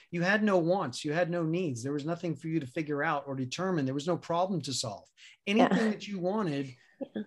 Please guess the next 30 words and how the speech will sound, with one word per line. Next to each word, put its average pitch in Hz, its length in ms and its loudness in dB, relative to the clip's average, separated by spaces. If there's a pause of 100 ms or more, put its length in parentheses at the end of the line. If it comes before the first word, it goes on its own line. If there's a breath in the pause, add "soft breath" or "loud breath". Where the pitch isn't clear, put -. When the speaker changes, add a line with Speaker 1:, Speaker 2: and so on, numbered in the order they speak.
Speaker 1:
was 160 240 2
there 196 320 4
and 175 100 -2
provided 220 420 -2
for. - 220 -18 (480)
Speaker 2:
Yeah. 208 80 4
Speaker 1:
But 165 80 6
as 170 100 4
soon 294 220 4
as 254 100 6
you 233 80 4
came 170 340 2
out 240 420 2
into 190 280 -2
this 175 240 -2
world, 190 340 2
now 190 220 2
all 240 120 2
of 185 80 2
a 165 40 -2
sudden 165 260 2
you 156 120 2
have 170 180 2
to 135 60 -14
say, 165 320 6
"Okay, 165 180 0
what's 196 220 -2
it 226 100 -6
like 208 240 0
here? 123 220 -6